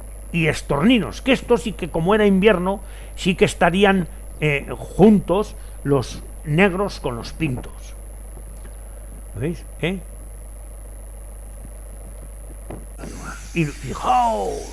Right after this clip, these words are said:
fijaos cómo fuimos al otro lado, cuando vimos que paraban todos, fuimos al otro lado a verlos y mira, mira, mira. Y aquí,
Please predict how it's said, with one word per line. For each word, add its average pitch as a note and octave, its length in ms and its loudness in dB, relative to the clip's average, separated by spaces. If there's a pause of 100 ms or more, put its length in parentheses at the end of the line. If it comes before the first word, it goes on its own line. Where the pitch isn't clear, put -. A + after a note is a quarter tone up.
(460)
fijaos F3+ 480 -2
cómo G#3+ 280 4
fuimos G3 680 0
al G3 140 2
otro G3+ 240 2
lado, G#3+ 240 4
cuando C3+ 320 0
vimos F3 320 2
que G3 100 6
paraban F3+ 460 4
todos, F3+ 400 0 (280)
fuimos E3 360 0
al F3 140 0
otro E3 200 0
lado F3+ 140 4
a E3 80 4
verlos E3+ 380 -2
y - 40 -6
mira, C3+ 320 -6
mira, C3 180 -10 (120)
mira. A#2 180 -10 (800)
Y C3+ 80 0
aquí, B3 480 6